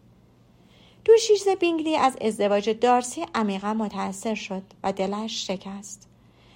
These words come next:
اما چون می‌فهمید که بهتر از حق دیدار از پمبرلی را از دست ندهد،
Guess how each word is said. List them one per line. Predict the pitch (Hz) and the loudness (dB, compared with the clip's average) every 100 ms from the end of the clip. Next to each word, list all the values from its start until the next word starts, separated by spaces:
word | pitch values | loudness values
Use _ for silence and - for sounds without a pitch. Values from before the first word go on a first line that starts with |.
| - | -2
اما | 294 285 | 0 2
چون | 285 285 | 0 0
می‌فهمید | 285 285 277 240 240 | 0 0 0 0 -4
که | 233 | -4
بهتر | 233 247 233 285 | 0 0 2 2
از | 277 262 | 2 0
حق | 269 262 233 | -6 -4 -4
دیدار | 233 214 233 285 | -2 0 2 2
از | 269 233 - | 2 -2 -6
پمبرلی | 185 185 180 185 | -6 -4 -4 -4
را | 262 302 | -4 -4
از | 269 | -6
دست | 269 269 - | -6 -8 -8
ندهد، | 277 269 269 269 277 | -8 -6 -8 -8 -12